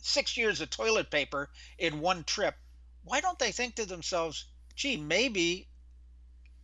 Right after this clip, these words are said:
I need less toilet paper and I need more to stay away from the crowds"?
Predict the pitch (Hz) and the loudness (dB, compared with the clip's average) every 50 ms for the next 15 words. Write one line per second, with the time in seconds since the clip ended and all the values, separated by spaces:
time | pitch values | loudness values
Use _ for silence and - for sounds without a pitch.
0 | - 156 185 202 220 214 208 202 196 185 165 165 185 233 254 - - - 190 233 | -4 -2 0 0 0 0 0 2 2 2 2 2 2 2 2 0 -2 -6 -2 -2
1 | 240 220 185 143 - 165 147 143 123 165 156 165 180 - - - 160 151 156 160 | 0 0 0 -2 -2 -2 -2 -2 0 -2 -2 -2 -2 -6 -6 -4 -2 0 0 0
2 | 165 175 185 180 165 147 151 156 180 208 233 208 160 147 - - 190 180 175 151 | 2 4 4 4 4 2 0 -2 0 2 2 2 0 -2 -2 0 2 2 4 4
3 | 151 180 190 180 - - 143 131 131 - - 180 196 185 143 - - - - - | 4 4 4 2 2 -4 -4 -6 -6 -4 0 0 2 2 2 0 -2 -8 -10 -12